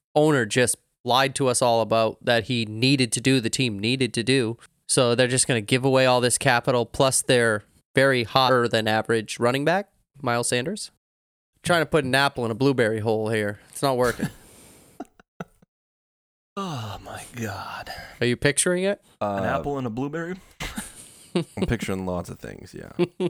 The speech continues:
Speaker 1: <laughs>
Speaker 3: Um, I heard Deshaun Watson's going to the Patriots for a second round pick, so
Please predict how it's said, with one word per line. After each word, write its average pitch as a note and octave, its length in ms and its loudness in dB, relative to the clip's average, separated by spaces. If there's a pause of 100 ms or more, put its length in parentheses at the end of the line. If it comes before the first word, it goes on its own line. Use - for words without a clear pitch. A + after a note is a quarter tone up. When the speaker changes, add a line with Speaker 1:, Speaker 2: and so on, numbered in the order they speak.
Speaker 1:
<laughs> - 320 -14
Speaker 3:
Um, E2 320 -10
I A#2 180 -2
heard B2 200 2
Deshaun G#2 320 -2
Watson's F#2+ 420 -6
going F#2 180 -2
to F2+ 60 -4
the E2+ 60 -4
Patriots E2 560 -6
for E2 400 -6
a E2 160 -6
second E2+ 300 -6
round D#2 200 -8
pick, - 180 -8 (440)
so - 760 -12